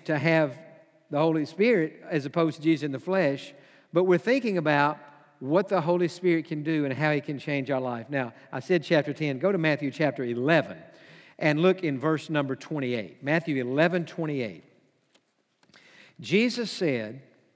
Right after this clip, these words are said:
"Come to me, all who labor and are heavy laden, and I will give you rest." Now, how is he gonna give us rest today?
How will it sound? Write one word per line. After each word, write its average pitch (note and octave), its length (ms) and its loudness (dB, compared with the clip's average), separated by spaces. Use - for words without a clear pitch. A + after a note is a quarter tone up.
"Come G#3 320 2
to B3 120 -2
me, C#3 480 -2
all F#3 340 4
who F3+ 180 4
labor F3+ 480 4
and D3+ 260 -2
are C3+ 140 -2
heavy F3 280 0
laden, A#2+ 540 -4
and C#3 120 -2
I C3+ 140 0
will D#3 100 -2
give C3+ 220 -6
you C#3+ 80 -2
rest." C3 680 -8
Now, D#3 120 0
how A3+ 240 2
is G3+ 80 -4
he G#3 120 -2
gonna F3+ 200 -2
give D3+ 220 -4
us C#3 180 -6
rest C#3 460 -6
today? A#2 400 -12